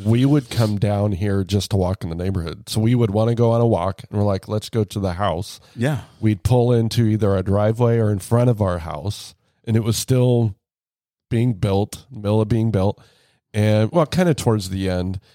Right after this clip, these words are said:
Speaker 1: And it was late summer, and we just come walk in the neighborhood 'cause it's a really great neighborhood to walk in.
Speaker 2: It is. It's
Speaker 1: So.
Speaker 2: a, it's a great neighborhood here. And I don't wanna say what the neighborhood is 'cause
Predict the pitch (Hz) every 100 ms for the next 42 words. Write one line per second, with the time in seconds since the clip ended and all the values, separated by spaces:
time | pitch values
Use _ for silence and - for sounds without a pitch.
0 | _ _ - 107 107 107 104 110 101 98
1 | 113 - - 110 117 123 113 113 117 -
2 | - 113 117 110 107 - 120 120 113 127
3 | 107 - 87 92 - 95 92 101 95 95
4 | 95 98 98 98 101 104 113 78 - 92
5 | 101 101 92 76 104 85 76 67 131 202
6 | 160 98 92 95 107 95 90 87 80 78
7 | - 78 76 117 151 139 113 - 107 101
8 | 85 85 82 80 76 78 76 90 76 -